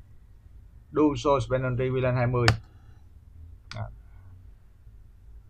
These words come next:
Thì các em thấy cái bọt E không này nè, là cái bọt root bọt nè. Ha. À, root bọt ha. Và root rig trong trường hợp này là là switch một rồi ha.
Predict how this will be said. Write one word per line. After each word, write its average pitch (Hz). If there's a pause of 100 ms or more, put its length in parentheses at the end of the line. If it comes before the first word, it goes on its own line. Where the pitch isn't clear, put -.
(160)
Thì 127
các 160
em 156
thấy 165
cái 185
bọt 117
E 147 (360)
không 139
này 123
nè, 113 (320)
là 110
cái 120
bọt 104 (200)
root 196
bọt 107
nè. 107 (600)
Ha. 127 (460)
À, 104
root 117
bọt 104
ha. 117 (680)
Và 113
root 165
rig 202
trong 123
trường 117
hợp 104
này 107
là 110 (1200)
là 104
switch 147
một 101
rồi 98 (260)
ha. 113